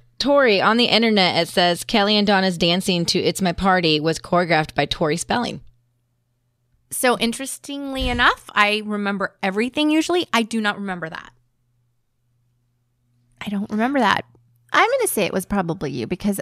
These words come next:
Speaker 3: just recently we had to do something where we were dancing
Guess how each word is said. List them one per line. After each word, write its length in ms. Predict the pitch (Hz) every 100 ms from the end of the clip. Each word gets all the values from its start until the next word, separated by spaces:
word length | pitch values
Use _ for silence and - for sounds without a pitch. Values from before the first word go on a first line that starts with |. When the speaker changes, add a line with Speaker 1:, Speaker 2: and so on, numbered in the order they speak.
| -
Speaker 3:
just 300 | - 226 - - - _ -
recently 600 | 214 220 - 185 - 151
we 120 | 156
had 200 | 180 165
to 100 | 165
do 280 | 160 151 147
something 560 | - 160 156 151 147 151
where 180 | 143
we 180 | 147 143
were 240 | 143 139 - _ - - _ _ _ -
dancing 760 | 175 156 156 - 160 160 170